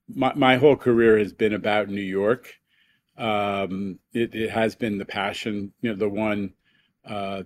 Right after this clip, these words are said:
through line in my career. And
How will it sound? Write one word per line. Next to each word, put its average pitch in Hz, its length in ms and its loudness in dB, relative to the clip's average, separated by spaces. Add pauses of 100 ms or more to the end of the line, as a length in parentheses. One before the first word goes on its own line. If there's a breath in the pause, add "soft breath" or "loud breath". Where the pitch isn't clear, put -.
through 123 240 2
line 107 320 2
in 101 120 -4
my 98 180 -4
career. 107 600 -2 (480)
And 104 760 -4